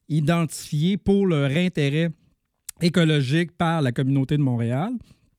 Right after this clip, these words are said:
communauté métropolitaine de Montréal. L'entreprise promet toutefois de restaurer les lieux dans la prochaine année. Au moment d'approuver la destruction d'un peu plus de cent trente-huit mille,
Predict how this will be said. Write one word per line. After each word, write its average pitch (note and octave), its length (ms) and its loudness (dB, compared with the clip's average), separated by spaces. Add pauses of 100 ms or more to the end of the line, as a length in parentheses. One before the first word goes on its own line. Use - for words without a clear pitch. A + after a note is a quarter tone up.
(720)
communauté D3+ 360 2
métropolitaine C#3+ 880 0 (420)
de G#2+ 100 -2
Montréal. A#2 760 0 (1500)
L'entreprise A#3 760 -2
promet F3+ 340 -2
toutefois - 400 -10
de E3 180 -2
restaurer A3+ 1300 -4
les C3+ 180 0
lieux A#2+ 360 -2 (540)
dans B2+ 120 -2
la A#2+ 80 -2
prochaine A#2+ 400 -4
année. G#2+ 300 0 (640)
Au B2+ 80 2
moment F3 200 4
d'approuver G#3+ 400 2
la G#3+ 100 2
destruction F#3+ 560 0
d'un A3 140 2
peu G3+ 140 0
plus C#4 180 -2
de G3+ 160 2
cent D4 400 0
trente-huit A#3+ 800 0
mille, F#3+ 960 2